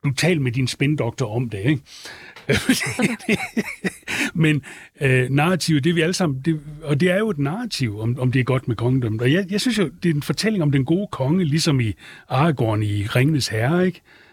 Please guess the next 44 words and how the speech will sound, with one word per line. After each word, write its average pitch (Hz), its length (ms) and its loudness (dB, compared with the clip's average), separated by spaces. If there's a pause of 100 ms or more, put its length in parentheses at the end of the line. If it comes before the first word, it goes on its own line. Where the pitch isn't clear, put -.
(100)
At 127 140 2
det 147 80 4
der 147 60 4
med, 135 100 2
den 120 160 0
gode 139 200 2
konge 135 320 2
kommer 135 240 0
og 104 80 -4
frelser 123 300 -2
os 101 100 0
alle 123 220 4
og 120 60 2
sådan 139 120 2
noget, 131 120 4
ikke? 147 100 -2 (720)
At 135 160 2
det - 80 6
er - 40 4
jo 170 60 6
en 190 80 2
fortælling, 226 560 -2
ikke? 156 160 0 (480)
Og 147 160 2
det 175 80 4
skal - 140 0
man 156 140 0
bare 160 200 0
af 180 100 2
og 160 80 -2
til 143 160 2
huske, 214 360 -2
ikke? 190 140 -2 (1400)
Øh, 135 80 0
så 151 160 0
jeg 165 140 2
vil 180 80 2
hellere 190 180 2
have 170 80 0
en 139 60 -2
anden 185 180 2
fortælling, 113 440 0
ikke? 135 180 0
Jeg, 165 120 2